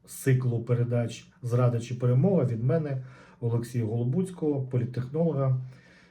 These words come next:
Я намагаюсь кожен день давати якісь певні аналізи подій, які відбулися за цей день, чи за вчорашній, чи за тиждень, чи за місяць, чи відповідати на якісь питання, словом, давати аналіз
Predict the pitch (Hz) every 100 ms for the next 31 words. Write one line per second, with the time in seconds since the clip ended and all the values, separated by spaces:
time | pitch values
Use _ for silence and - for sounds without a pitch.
0 | - 127 131 127 117 123 113 - 131 123
1 | 120 113 120 113 107 - - _ _ _
2 | - 117 120 117 117 - 110 - 127 117
3 | 117 117 120 117 107 110 - 123 113 120
4 | 110 107 - - 120 110 113 117 117 117
5 | 101 117 113 101 107 - - _ _ _
6 | _ _ _ _ _ - 165 185 151 147
7 | 139 127 113 98 107 101 92 123 165 175
8 | - 127 - - 95 98 - 165 135 113
9 | 110 120 170 190 143 127 - - - -
10 | 214 131 135 139 127 123 - - 156 233
11 | 233 165 - 151 131 131 135 123 127 135
12 | 127 - -